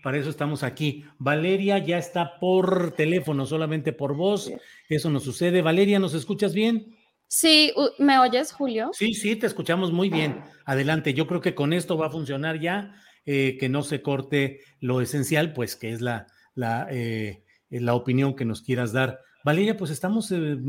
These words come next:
Speaker 1: pidiendo, preguntándonos qué tanto realmente se tiene de avance, eh, lo paritario, numérico, pero realmente en lo cuantitativo, eh, eh, digo, perdón, realmente en lo cualitativo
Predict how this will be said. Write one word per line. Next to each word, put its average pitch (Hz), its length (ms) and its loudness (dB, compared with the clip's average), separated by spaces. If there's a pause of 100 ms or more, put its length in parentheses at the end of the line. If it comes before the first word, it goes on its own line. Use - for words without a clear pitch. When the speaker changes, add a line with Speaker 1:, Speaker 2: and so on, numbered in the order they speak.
(240)
Speaker 1:
pidiendo, 165 480 0
preguntándonos 160 880 -2 (320)
qué 175 140 4
tanto 160 840 2 (220)
realmente 151 680 2
se 131 160 -2
tiene 139 420 -2
de 117 140 -2
avance, 156 920 -2 (360)
eh, 120 220 0
lo 113 240 -2
paritario, 147 840 -2
numérico, 151 800 -2
pero 131 220 -4
realmente 147 540 -8
en 139 80 -10
lo 131 100 -10
cuantitativo, 135 920 -6 (280)
eh, 139 120 0
eh, 156 420 -4
digo, 165 240 8
perdón, 143 400 4 (160)
realmente 160 460 4
en 151 80 6
lo 139 180 6
cualitativo 135 960 4